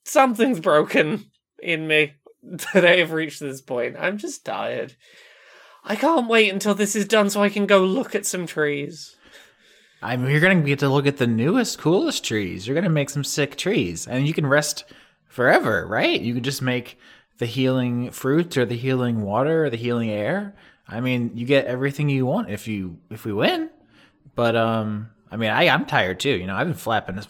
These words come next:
Speaker 2: a storm. I've been flapping for days. You don't even, you don't even know how flap muscles feel.
Speaker 1: I, as a player, know that there were plenty of cool plants.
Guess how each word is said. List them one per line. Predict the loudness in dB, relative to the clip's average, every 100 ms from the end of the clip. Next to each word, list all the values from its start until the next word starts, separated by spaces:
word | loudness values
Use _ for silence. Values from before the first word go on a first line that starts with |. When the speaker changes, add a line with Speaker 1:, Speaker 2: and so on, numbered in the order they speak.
| -14
Speaker 2:
a | -12
storm. | -6 -2 0 -2
I've | -4
been | -6
flapping | -4 -4 -4 -6 -8
for | -6
days. | -2 -2 -2 -8 -14 _ -20 -20 _ _ _
You | -2
don't | -2
even, | 0 -2 -4 -6 -6
you | -2
don't | -2
even | -2 -2
know | 0
how | 2 0
flap | -2 -2 -2
muscles | -4 -8 -8 -10
feel. | -6 -6 -6 -12 _ _ _ _ _ _ _ _ _ _ _ _ _ _ 4
Speaker 1:
I, | 6 8 8
as | 6 2
a |
player, | 0 4 4 4
know | 4 2
that | 2 2
there | 2
were | 2 0
plenty | 0 0 0 0
of | 0 -2
cool | -2 0 0 -2
plants. | -4 -2 -2 -4 -10 -14